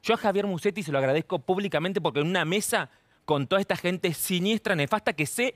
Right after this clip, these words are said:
el nombre de cada uno y podría hablar, <clears throat> porque Jorge sí era mi amigo y fue mi amigo hasta la última noche de su vida, porque estuvo conmigo,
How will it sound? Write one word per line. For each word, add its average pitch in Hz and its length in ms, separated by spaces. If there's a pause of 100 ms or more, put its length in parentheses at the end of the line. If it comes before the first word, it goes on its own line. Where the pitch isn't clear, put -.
(160)
el 160 200
nombre 240 280
de 190 120
cada 226 280
uno 135 360 (720)
y 160 120
podría 165 460
hablar, 117 420 (180)
<clears throat> 117 380
porque 151 260
Jorge 208 340
sí 240 340
era 151 140
mi 120 100
amigo 110 400 (280)
y 135 120
fue 233 160
mi 226 120
amigo 196 440
hasta 139 320
la 143 140
última 190 460
noche 147 280
de 135 80
su 127 160
vida, 117 400 (760)
porque 131 200
estuvo 170 300
conmigo, 143 760